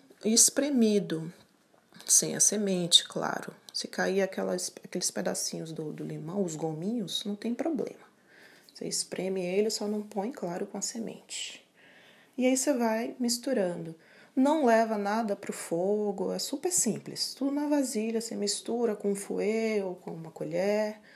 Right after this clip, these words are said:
ou com um garfo, mistura bem. Aí depois, o que que você vai fazer?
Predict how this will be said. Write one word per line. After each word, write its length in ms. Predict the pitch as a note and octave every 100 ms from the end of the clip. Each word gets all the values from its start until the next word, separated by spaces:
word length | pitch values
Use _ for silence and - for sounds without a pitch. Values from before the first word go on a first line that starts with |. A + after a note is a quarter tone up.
| - - - -
ou 100 | -
com 140 | E3+ F3+
um 120 | D#3
garfo, 600 | E3 F3+ G#3 G3+ - F3+
mistura 480 | F#3+ F#3+ - G#3 F#3
bem. 480 | F3+ D#3+ E3+ F#3+ G3+ -
Aí 180 | F#3 F#3+
depois, 540 | A3 - C4 B3 B3+
o 40 | -
que 80 | B3
que 60 |
você 100 | -
vai 120 | A#3
fazer? 500 | A3 G3+ G3 A3 -